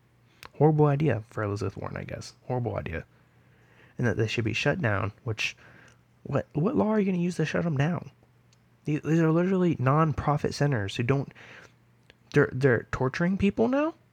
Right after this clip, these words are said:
Torturing pregnant people? Okay, woman, first of all. Second of all, they must be torturing them by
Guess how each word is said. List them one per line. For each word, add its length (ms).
Torturing 360
pregnant 360
people? 400
Okay, 240
woman, 440
first 200
of 60
all. 180
Second 220
of 60
all, 180
they 80
must 180
be 80
torturing 480
them 180
by 200